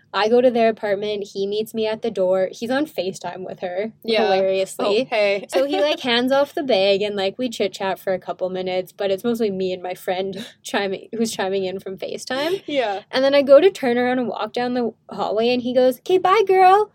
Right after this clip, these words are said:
Speaker 2: <laughs>
Speaker 1: And I was just like, I immediately like him.
Speaker 2: Yeah,
Speaker 1: Like, and
Speaker 2: that's
Speaker 1: I felt like
Speaker 2: amazing.
Speaker 1: those two words gave me so much more insight into his personality as, like,
Speaker 2: Totally, though.
Speaker 1: that whole group dinner that we'd been at together.
Speaker 2: Oh, my God.
Speaker 1: And it was funny because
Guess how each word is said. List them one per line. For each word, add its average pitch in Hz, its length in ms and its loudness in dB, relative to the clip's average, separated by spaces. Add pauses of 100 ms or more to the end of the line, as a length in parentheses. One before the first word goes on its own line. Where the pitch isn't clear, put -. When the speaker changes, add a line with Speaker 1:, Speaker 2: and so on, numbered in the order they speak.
(160)
Speaker 2:
<laughs> 320 520 -6
Speaker 1:
And 294 160 0
I 285 220 0
was 311 140 0
just 311 240 -2
like, 302 280 4 (300)
I 196 60 -8
immediately 196 460 -4
like 339 220 -4
him. - 320 -8
Speaker 2:
Yeah, 233 160 0
Speaker 1:
Like, 240 240 2
and 254 140 2
Speaker 2:
that's 262 120 2
Speaker 1:
I 254 60 4
felt 320 160 4
like 339 120 4
Speaker 2:
amazing. 415 260 2
Speaker 1:
those 269 260 4
two 269 300 -8
words 214 320 -2
gave 214 160 -2
me 220 140 -6
so 190 260 -10
much 226 260 -8
more 190 180 -8
insight 208 540 -4
into 202 220 -6
his 196 100 -6
personality 196 800 -4
as, 226 180 2
like, 185 180 -2
Speaker 2:
Totally, 160 480 0
though. 147 120 -6
Speaker 1:
that 220 220 2
whole 247 320 2
group 226 400 -4
dinner 220 420 -4
that 202 180 -2
we'd 190 140 -6
been 185 180 -6
at 190 200 -8
together. 180 420 -8
Speaker 2:
Oh, 254 240 0
my 170 200 -6
God. 160 420 -2
Speaker 1:
And 143 120 2
it 247 120 2
was 240 160 -2
funny 247 500 -2
because 247 580 -6